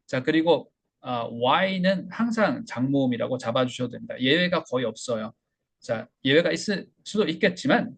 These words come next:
거의 예외가 없다고 생각하시고 E 이렇게 잡아주세요. Y를 단모음으로 실수하는 경우가 너무 많습니다.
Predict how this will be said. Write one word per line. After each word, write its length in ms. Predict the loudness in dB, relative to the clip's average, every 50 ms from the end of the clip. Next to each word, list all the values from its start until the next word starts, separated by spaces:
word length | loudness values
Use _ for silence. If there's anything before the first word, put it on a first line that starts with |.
| -6 -2
거의 180 | -2 0 2
예외가 220 | 2 0 0 0 0
없다고 280 | 0 2 2 2 2
생각하시고 580 | 2 -2 -2 -2 -2 -2 -4 -6 -8 -10 -10 -10 -8
E 260 | -6 -2 0 2 2
이렇게 320 | 2 2 -2 -6 -8 -10
잡아주세요. 480 | -8 -8 -6 -6 -6 -6 -8 -12 -12 -12 -14 _ _ _ _ _ _ _ _ _ _ _ _ _ _
Y를 840 | -6 0 4 6 6 6 6 4 4 2 2 2 2 0 -2 -4 -8 _ _
단모음으로 840 | -6 -2 0 0 2 4 2 2 2 0 2 2 2 2 2 0 -6 _ _
실수하는 640 | -12 -8 -6 -6 -6 -6 -4 -4 -2 -2 -2 -2 0
경우가 280 | 0 0 0 0 -2 -2
너무 220 | 0 2 2 4 4
많습니다. 580 | 2 2 -2 -4 -6 -6 -6 -4 -4 -6 -8